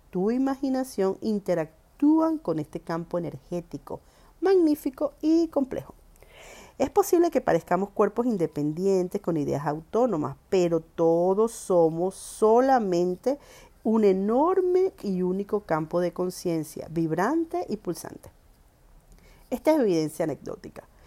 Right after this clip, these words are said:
Lo que te mete en problemas no es lo que no sabes, sino lo que sabes a ciencia cierta que, a ciencia cierta que no es así. Eso lo dijo Mark Twain, escritor estadounidense.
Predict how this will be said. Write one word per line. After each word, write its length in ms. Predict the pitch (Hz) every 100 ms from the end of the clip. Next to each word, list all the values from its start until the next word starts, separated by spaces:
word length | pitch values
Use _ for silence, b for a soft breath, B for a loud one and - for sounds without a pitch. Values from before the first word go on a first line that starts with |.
| b b -
Lo 460 | 202 196 202 190 -
que 160 | 175
te 180 | 165 165
mete 320 | 165 214 247
en 80 | 381
problemas 540 | 359 320 311 302 285 277
no 140 | 180
es 40 |
lo 140 | 208 214
que 120 | 175
no 120 | 170
sabes, 560 | 175 294 320 311 175 -
sino 380 | - 170 160 175
lo 160 | 214
que 160 | - 190
sabes 540 | - 202 185 180 226
a 80 | 214
ciencia 420 | - 175 175 202
cierta 460 | 208 - 220 214 180
que, 220 | 185 165 -
a 160 | 175
ciencia 380 | 180 185 175 208
cierta 460 | - 247 220 - - b b b
que 160 | - 175
no 380 | 180 214 403 - -
es 160 | 190
así. 300 | 196 - - _ _ b b b -
Eso 180 | 165 214
lo 80 |
dijo 220 | 190 185 180
Mark 320 | 165 156 -
Twain, 520 | 240 247 233 240 254 - _ _ -
escritor 440 | 190 160 156 165 -
estadounidense. 840 | 254 262 240 240 208 - - -